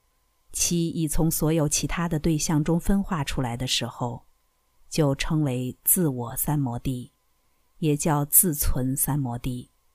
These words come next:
获得了这种三摩地状态的人，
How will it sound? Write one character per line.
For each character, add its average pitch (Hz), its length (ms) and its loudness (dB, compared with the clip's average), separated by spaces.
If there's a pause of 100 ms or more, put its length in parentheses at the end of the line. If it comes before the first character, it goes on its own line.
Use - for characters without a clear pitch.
(1300)
获 185 220 2
得 151 220 2
了 160 100 0
这 170 200 0
种 143 200 0
三 165 240 0
摩 147 140 2
地 160 140 -2
状 156 200 0
态 143 240 0
的 127 140 -2
人， 120 400 -6